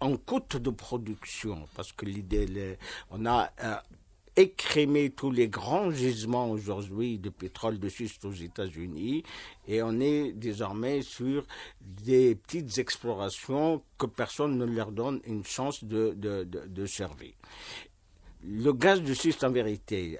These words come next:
à l'origine, c'est une histoire de bulle financière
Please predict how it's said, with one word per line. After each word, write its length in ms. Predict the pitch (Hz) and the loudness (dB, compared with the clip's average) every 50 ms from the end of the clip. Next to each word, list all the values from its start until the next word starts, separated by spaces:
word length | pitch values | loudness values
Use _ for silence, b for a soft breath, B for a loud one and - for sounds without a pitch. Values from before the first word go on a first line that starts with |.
| - | -8
à 160 | - 107 117 | -4 0 2
l'origine, 720 | 123 131 139 127 131 120 113 113 135 160 180 180 180 170 | 4 4 4 4 2 0 0 0 2 4 4 4 4 2
c'est 340 | 143 - - 117 110 - - | 0 -2 -4 -4 -4 -4 -4
une 220 | 139 135 127 123 120 | -2 0 0 0 0
histoire 760 | 110 - - - - 127 120 120 123 127 135 143 143 131 135 | -2 -4 -6 -6 -6 -4 -2 0 2 2 2 2 0 -2 -2
de 200 | 131 113 110 107 | -2 0 0 0
bulle 480 | 98 95 101 110 135 156 196 214 185 | -2 -4 -4 0 2 4 4 4 2
financière 1120 | - - - 139 123 117 107 101 101 92 - - - - 82 87 85 76 71 76 73 - - | 0 -2 -2 -2 0 0 0 -2 -2 -4 -6 -10 -10 -8 -6 -6 -6 -6 -6 -8 -10 -10 -12